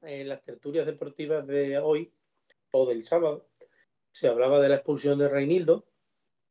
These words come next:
que debía haber sido expulsado, pero nadie hizo mención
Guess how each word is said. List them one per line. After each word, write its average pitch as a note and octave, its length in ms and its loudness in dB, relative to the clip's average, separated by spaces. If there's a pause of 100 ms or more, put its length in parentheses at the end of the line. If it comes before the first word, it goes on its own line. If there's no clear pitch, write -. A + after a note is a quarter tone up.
(800)
que - 100 0
debía C#3 260 6
haber D3 160 6
sido - 180 2
expulsado, D3+ 440 6
pero C#3+ 160 6
nadie C3+ 460 -2 (220)
hizo D#3+ 220 -2
mención D3 500 2